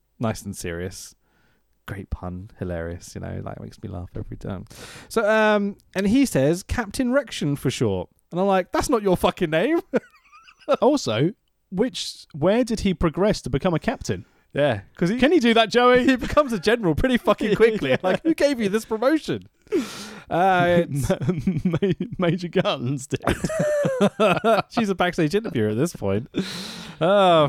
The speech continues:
Speaker 1: fucking hell. So, um, the best thing about this match is the fact that there's a ginger ref who
Speaker 2: <laughs>
Speaker 1: is
Speaker 2: Yeah.
Speaker 1: just perfect as a referee. Like, you want a nerdy looking ref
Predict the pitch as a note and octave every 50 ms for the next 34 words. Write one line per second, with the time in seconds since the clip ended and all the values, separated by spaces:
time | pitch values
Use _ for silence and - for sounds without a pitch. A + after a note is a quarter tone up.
0 | C3 B2 C#3 C#3 B2+ A2 - A#2+ A#2+ B2 A#2 A2 A2 G#2+ B2 - - E3+ E3 E3
1 | E3+ E3+ E3+ E3 D#3+ D3+ D3+ - D#3 F3+ F3+ - A3+ A3 G3+ F3 - - - _
2 | - - _ _ _ - E3 D#3 C#3+ C#3+ C3 A#2+ A#2+ F#3+ G#3 - - G#2+ G2+ A2
3 | C3+ - - - - C3+ C3 - D3+ C#3+ - D#3 C3+ A2 - - D3 C3+ C3 C3+
4 | C3+ B2+ A#2+ - F#3+ G3 F#3+ F3 E3 D3+ C#3+ C3 A2 G#2 - - - _ _ -
5 | - - - _ _ - - E3 D3+ C#3+ C3+ C#3 A#3 A#3+ - C#4 C#4+ C4 - A#3
6 | A3 G3+ - G3 F#3+ - F#3+ F3+ F#3 F3 F3 F3 E3 - _ - - D#3 D3 D3
7 | C3 - - G#2+ G2+ - - - B2+ A#2+ A#2+ A#2 A2+ - - G#2+ A2 A2 G#2+ G2+
8 | G2+ A2 A#2+ C#3 D#3+ E3 E3 E3+ D#3+ D3 - B2+ B2+ B2+ C3 B2+ B2+ A#2+ A#2+ A2+
9 | A#2 A#2 - B2 G#2 G2+ G#2 G2 F2+ F2 -